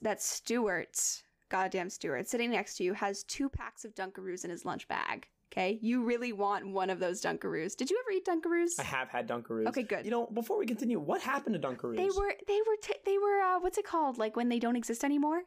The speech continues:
Speaker 2: Well, I mean, that, that sums it up pretty
Speaker 1: <laughs>
Speaker 2: well.
Speaker 1: No, no, there's, like, a, there's, like, a thing, like, when it's, like, oh, discontinued.
Speaker 2: Discontinu-, oh.
Speaker 1: But they're not
Speaker 2: Really?
Speaker 1: discontinued in Australia. That's the only place you can get them. They were discontinued in Canada.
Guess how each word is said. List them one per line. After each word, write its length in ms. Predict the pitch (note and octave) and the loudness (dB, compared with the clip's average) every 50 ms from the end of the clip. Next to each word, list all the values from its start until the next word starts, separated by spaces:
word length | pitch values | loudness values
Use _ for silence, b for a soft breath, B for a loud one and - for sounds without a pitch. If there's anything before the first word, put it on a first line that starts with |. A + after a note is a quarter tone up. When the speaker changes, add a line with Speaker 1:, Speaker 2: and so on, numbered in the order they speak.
| _ _ _ - | _ _ _ -2
Speaker 2:
Well, 140 | E3+ D#3+ D3 | 0 2 2
I 140 | C3+ C#3 C#3+ | 4 2 2
mean, 240 | D3 C#3+ C#3 C3 B2+ | 2 2 0 2 2
that, 220 | C#3 C#3 C#3 C#3+ | 2 2 2 2
that 180 | C#3 C#3+ F#3+ - | 2 0 0 0
sums 200 | - - - - | -2 -2 0 0
it 60 | - | 0
up 120 | B2+ - - | 0 0 0
pretty 160 | - - A3+ | 0 0 0
Speaker 1:
<laughs> 20 | A3+ | 0
Speaker 2:
well. 180 | - - - | 0 2 2
Speaker 1:
No, 180 | - F4 D#4 D#4 B B B B A4+ B | 2 2 0 0 B B B B -4 B
no, 240 | D#4+ F4 G4 E4+ D#4 | 0 0 0 0 0
there's, 160 | C#4+ D4+ C#4+ | -2 0 0
like, 200 | D4 D4 C#4+ C#4+ | 0 0 0 0
a, 100 | C#4+ C4+ - - - - - | -2 -4 -4 -8 -8 -6 -2
there's, 160 | C4 C#4+ C4+ | -2 0 0
like, 100 | C#4+ C4+ | 0 -2
a 100 | B3+ B3 - - | -2 -4 -4 -2
thing, 340 | - C#4 B3 A3 F#3+ F#3+ F#3 | -2 -2 0 -2 -4 -4 -2
like, 180 | F#3 F#3 F3 - | -2 -2 -2 -2
when 100 | F#3 F3+ | -4 -4
it's, 200 | F#3 G#3+ - - | -4 -6 -4 -2
like, 240 | G3+ F#3+ F#3+ - B B B B B | 0 0 0 -2 B B B B B
oh, 80 | B3+ A#3 | -2 -2
discontinued. 720 | - C4 - - C4 A#3 - C4+ C4 A3+ F#3 F3+ F3 E3+ | 0 -2 0 0 -2 -2 -2 -4 -6 -6 -6 -6 -4 -2
Speaker 2:
Discontinu-, 460 | E3 E3 - - D#3+ D3 - D3+ C#3+ - | -2 -2 0 -2 -4 -2 0 -2 0 0
oh. 320 | C#3+ D3 D3+ C#3 B2+ A2+ - | 0 2 2 4 2 2 2
Speaker 1:
But 180 | B3 D4 C#4+ - | 0 0 0 0
they're 160 | D#4 D4+ D4 | 0 0 2
not 180 | C#4+ C#4 C#4 C#4+ | 2 2 2 2
Speaker 2:
Really? 140 | A#4+ C5+ C#5+ | 2 2 2
Speaker 1:
discontinued 560 | D5 C#5 B4 - D4+ C4 - D4 C4 C4 C4 | 0 0 0 0 0 0 2 2 2 2 2
in 140 | C4+ - C4 | 0 0 0
Australia. 800 | C4+ B3 B3+ C4+ - - - - C4+ C4 C#4 D4 - - - - | 0 0 0 0 -4 -6 -4 -2 0 0 2 2 0 0 0 0
That's 240 | - - F#4 - - | 0 -2 -2 -2 -4
the 80 | F4+ - | -4 -4
only 220 | - - - F#4+ | -2 -2 -2 -2
place 280 | - - - G4+ - - | -2 0 -2 -4 -2 -4
you 60 | C5 B4+ | -6 -2
can 100 | - A4+ A#4 A#4+ | 0 0 0 0
get 220 | - - - - | 0 -2 -2 -2
them. 240 | - - - - - A#4 A#4 - | -2 -2 -2 -2 -6 -8 -6 -2
They 80 | - D4 | 0 0
were 80 | D#4 | 2
discontinued 580 | D4 D#4+ D#4+ - F#4 E4+ E4 E4+ C#4+ C#4 C#4 B3 | 2 0 -2 0 0 0 2 2 2 2 2 2
in 140 | A#3 A#3 A#3 | 0 0 -2
Canada. 680 | - C4+ C4 B3+ A3+ F#3+ E3+ F3+ F3+ F3+ F#3+ B3 | 0 0 0 2 2 2 2 2 2 2 2 0